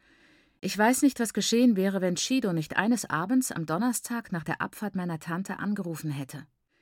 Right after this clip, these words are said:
Nyasha nahm den Anruf entgegen. „Maiguru gehe es gut“, berichtete uns Chido. Sie hatte ihn besucht.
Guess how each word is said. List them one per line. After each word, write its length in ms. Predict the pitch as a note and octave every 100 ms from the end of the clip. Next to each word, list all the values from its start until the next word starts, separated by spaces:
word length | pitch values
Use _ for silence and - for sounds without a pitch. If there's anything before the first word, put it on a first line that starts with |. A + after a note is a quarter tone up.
| _ _ -
Nyasha 440 | F#3+ A#3 B3+ G#3
nahm 220 | E3+ D#3+
den 140 | D#3+ D3+
Anruf 320 | F3 F3+ D#3
entgegen. 600 | D3+ D3 F#3 F3 C#3 C3 _ _ _ _ _ _ _ _ _ -
„Maiguru 560 | G#3+ C4 C4 C4 A#3+
gehe 180 | G3+ G#3
es 160 | G3+ -
gut“, 380 | A#3+ A#3+ - -
berichtete 520 | D#3 D#3 E3+ E3+ D#3
uns 240 | C3 C#3 -
Chido. 440 | - E3 D3+ D3 - _ _ _
Sie 220 | - G3
hatte 160 | A3+
ihn 140 | A3 G#3
besucht. 540 | G#3+ A3+ A#3+ - -